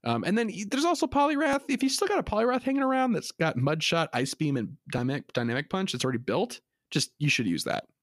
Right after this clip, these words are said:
It's not a bad choice at all, especially now that Mud Shot is now T M-able and it's not Legacy.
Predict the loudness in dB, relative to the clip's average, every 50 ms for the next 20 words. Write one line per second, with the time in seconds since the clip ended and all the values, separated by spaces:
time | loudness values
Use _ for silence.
0 | _ _ _ _ -10 -4 -2 0 2 2 2 0 0 0 0 0 0 0 0 -2
1 | -2 -2 -2 -4 -6 -8 -10 -12 _ _ _ -4 -4 -4 -2 -4 -4 -4 -4 -6
2 | -8 -10 -14 -20 -20 -14 -8 -6 -2 0 2 2 2 2 0 0 0 0 -2 0
3 | 0 0 0 0 0 0 0 0 0 0 -2 -2 -2 -2 -2 -2 -2 -2 0 0
4 | 0 -2 -2 0 0 0 -2 -2 -6 -10 _ _ -4 -2 -2 0 -2 -2 -4 -4
5 | -2 -2 -2 -2 -2 -2 -2 -2 -2 0 -2 -2